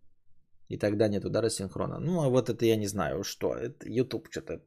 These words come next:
трахается. Так, а у меня ключевые кадры стоят. Может быть, я ключевые кадры растерял? Да нет, не растерял. Ключевые кадры, все стоят так, как надо.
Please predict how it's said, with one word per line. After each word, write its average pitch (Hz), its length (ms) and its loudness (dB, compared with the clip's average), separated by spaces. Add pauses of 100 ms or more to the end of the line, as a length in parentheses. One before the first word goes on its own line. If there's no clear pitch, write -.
(160)
трахается. - 540 0 (1000)
Так, 156 220 6
а 127 40 4
у - 20 4
меня 165 120 2
ключевые 185 400 8
кадры 127 300 6
стоят. 156 300 4
Может 127 160 0
быть, 127 120 -6
я 131 100 2
ключевые 143 440 2
кадры 139 360 4
растерял? 101 540 -2 (240)
Да 98 180 0
нет, 202 260 0
не 120 100 -2
растерял. 123 440 -4 (2000)
Ключевые 160 380 -2
кадры, 139 280 -2
все - 180 -6
стоят - 360 -4
так, - 160 -6
как - 200 -12
надо. - 280 -8